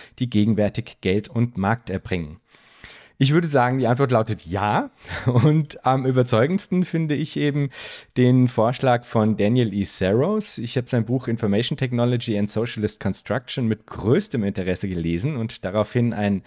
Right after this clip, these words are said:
sehr ausführliches Interview mit ihm geführt. Ich verweise die Hörerinnen und Hörer hier an Folgen einunddreißig und zweiunddreißig. Wie findest du denn seinen Vorschlag? Weil ich habe das Gefühl, er adressiert eigentlich genau diesen Punkt, über den wir gerade gesprochen haben.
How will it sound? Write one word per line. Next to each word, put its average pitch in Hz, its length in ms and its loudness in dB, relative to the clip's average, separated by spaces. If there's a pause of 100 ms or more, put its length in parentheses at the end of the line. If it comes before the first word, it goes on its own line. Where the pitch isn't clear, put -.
(360)
sehr 107 320 2
ausführliches 120 600 0
Interview 151 460 -2
mit 143 180 -4
ihm 143 140 -4
geführt. 139 460 0 (480)
Ich 104 200 -4
verweise 113 460 2
die 113 300 2
Hörerinnen 117 520 2
und 107 160 -2
Hörer 127 380 0
hier 113 460 0
an 101 320 0
Folgen 95 400 -2
einunddreißig 101 640 -2
und 90 100 -4
zweiunddreißig. 127 760 -2 (340)
Wie 139 100 4
findest 170 460 0
du 160 80 -4
denn 143 240 0
seinen 120 320 4
Vorschlag? 123 560 -2
Weil 120 120 4
ich 120 120 -2
habe 123 80 -4
das - 180 -2
Gefühl, 151 380 0
er 120 240 4
adressiert 117 480 -2
eigentlich 117 260 0
genau 107 300 2
diesen 123 260 0
Punkt, 127 240 -2
über 95 160 -4
den 98 160 -2
wir 98 60 -2
gerade 95 260 -8
gesprochen 90 500 -10
haben. 76 200 -12